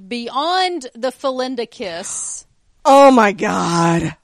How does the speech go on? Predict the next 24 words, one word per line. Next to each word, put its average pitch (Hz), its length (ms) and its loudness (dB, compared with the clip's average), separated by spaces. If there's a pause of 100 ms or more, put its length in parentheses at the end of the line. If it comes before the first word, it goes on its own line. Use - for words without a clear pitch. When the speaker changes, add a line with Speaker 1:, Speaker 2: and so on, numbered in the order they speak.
(160)
Speaker 1:
Or 220 100 -8
Speaker 2:
Behind 277 560 -2
Speaker 1:
wait. 240 80 -12
Speaker 2:
the 220 120 -4
fucking 208 640 -6
shield. 165 880 -8 (240)
He 370 180 -4
made 269 200 2
her 262 160 -6
forget 190 460 -8
bullets. 165 640 -4 (280)
Speaker 1:
Yeah, 214 220 -8
sh-, - 180 -16
yeah, 196 360 -12 (140)
yeah. 202 300 -10 (160)
Speaker 2:
And 190 240 -4
I 240 560 0
Speaker 1:
Yeah. 208 300 -6
Speaker 2:
liked 147 280 -12
it. 131 240 -14 (100)
Speaker 1:
Or 208 120 -12
was, 220 280 -12
uh, 165 460 -14
Mason 185 640 -14